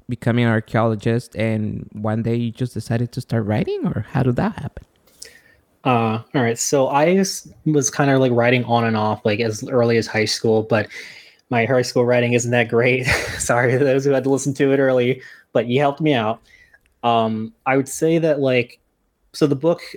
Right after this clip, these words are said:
Speaker 2: uh, I'm here to talk about now is called G's Journey. And, uh, I started it really about, like, last year. Um, and it kinda came as a result of me wanting to write something in the past. I, I'm, of course, I love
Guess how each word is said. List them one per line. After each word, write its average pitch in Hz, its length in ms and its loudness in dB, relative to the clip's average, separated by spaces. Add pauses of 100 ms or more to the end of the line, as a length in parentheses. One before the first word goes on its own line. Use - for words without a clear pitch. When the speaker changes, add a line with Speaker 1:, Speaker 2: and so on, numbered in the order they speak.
Speaker 2:
uh, 123 320 0
I'm 123 160 -2
here 123 160 0
to 113 80 0
talk 120 200 2
about 117 200 -4
now 110 200 -2
is 107 100 -6
called 127 160 2
G's 117 320 0
Journey. 110 500 -4 (420)
And, 113 600 2 (180)
uh, 107 220 -4
I 117 100 -2
started 190 420 0
it 139 40 -2
really 131 400 0
about, 120 380 -2
like, 110 120 -8
last 107 520 -6
year. 95 320 -8 (580)
Um, 104 580 -2 (680)
and 123 540 -2
it 147 120 -4
kinda 208 260 0
came 180 340 0
as 135 160 0
a 131 40 -2
result 131 300 0
of 123 100 -2
me 127 200 0
wanting 123 280 0
to 127 60 2
write 120 240 0
something 120 240 -4
in 127 80 -2
the 139 60 0
past. - 560 -2
I, 107 180 0
I'm, 110 180 -4
of 110 140 -6
course, 107 260 -4
I 110 60 -4
love 110 380 -2